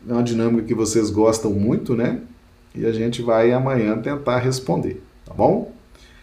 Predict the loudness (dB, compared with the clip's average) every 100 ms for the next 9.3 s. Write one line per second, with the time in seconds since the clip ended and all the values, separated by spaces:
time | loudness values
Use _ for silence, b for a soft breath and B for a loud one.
0 | b b b b 0 6 10 10 8 6
1 | 6 6 6 8 6 6 8 10 10 8
2 | 6 6 6 4 4 6 8 10 8 4
3 | -4 -14 -20 -20 -8 0 4 8 8 8
4 | 6 4 4 4 2 0 -4 0 2 6
5 | 6 6 6 6 4 2 -2 2 4 4
6 | 4 2 0 0 0 0 -4 0 0 0
7 | -4 -12 -20 -20 -20 -20 -20 -20 b b
8 | b b 4 6 8 8 10 10 10 8
9 | 6 4